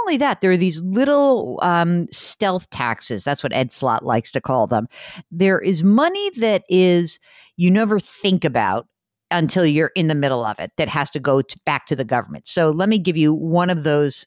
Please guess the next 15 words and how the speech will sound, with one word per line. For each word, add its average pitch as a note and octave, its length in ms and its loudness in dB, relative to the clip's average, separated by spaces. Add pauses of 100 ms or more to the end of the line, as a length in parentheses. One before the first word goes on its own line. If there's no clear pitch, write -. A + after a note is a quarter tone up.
(120)
areas. C3 540 -2
It's - 180 0
called E3+ 380 0 (220)
irma. E3 560 2 (200)
And G3+ 200 0
she G#3 160 0
ain't G3 280 -2
your F#3 120 -2
great E3 360 -2
aunt C#3+ 380 -2
Irma. C3+ 400 -2 (680)
irma G#3 640 2 (360)
is, E3 180 -2
stands F3 460 -2
for D3+ 260 0